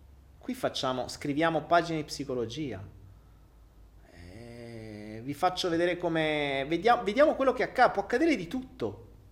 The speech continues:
Può accadere veramente di tutto. E tra l'altro... e tra l'altro... Non è che ci mettiamo un tempo.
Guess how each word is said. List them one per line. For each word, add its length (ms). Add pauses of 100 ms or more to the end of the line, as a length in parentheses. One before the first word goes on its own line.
(800)
Può 140
accadere 400
veramente 380
di 120
tutto. 340 (320)
E 160
tra 180
l'altro... 800 (1700)
e 120
tra 160
l'altro... 680 (580)
Non 420
è 80
che 120
ci 160
mettiamo 400
un 180
tempo. 640